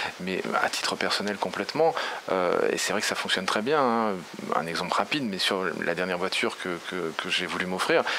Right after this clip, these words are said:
je voulais celle-ci, j'y ai pensé, je m'y suis vu, j'étais vraiment complètement en train de créer ça et, et trois mois plus tard,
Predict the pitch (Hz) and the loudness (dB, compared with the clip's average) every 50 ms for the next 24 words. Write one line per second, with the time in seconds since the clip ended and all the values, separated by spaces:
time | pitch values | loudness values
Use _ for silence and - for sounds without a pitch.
0 | - - - - - - - 101 90 92 92 87 87 - - 85 87 - - 139 | -2 -2 -4 -4 -4 -4 -2 -2 -2 0 0 0 2 2 2 2 4 4 4 4
1 | 156 165 160 139 110 92 - - - - - 87 - - - - - - 147 143 | 2 0 0 0 0 0 0 0 0 0 -2 -2 -2 -2 0 2 2 4 4 4
2 | 135 123 - 110 101 95 87 - - 87 87 87 101 120 139 147 135 113 - 95 | 4 2 2 2 0 0 0 0 0 0 0 -2 -2 -2 0 0 0 2 2 0
3 | 87 - 98 87 92 98 107 117 127 123 113 - 120 104 107 110 - - 104 101 | 0 0 -2 -2 0 0 0 2 2 2 2 0 -2 0 0 -2 0 0 0 0
4 | - - 101 92 - - 92 90 - - - 139 143 139 127 107 85 78 71 - | 0 -2 -2 -2 -2 0 0 0 0 2 4 4 6 6 6 4 4 2 2 2
5 | - 50 - - - 101 92 87 - - - - - 123 123 120 107 | 0 0 0 0 -2 -2 -2 -2 -2 -2 -2 0 2 4 4 4 4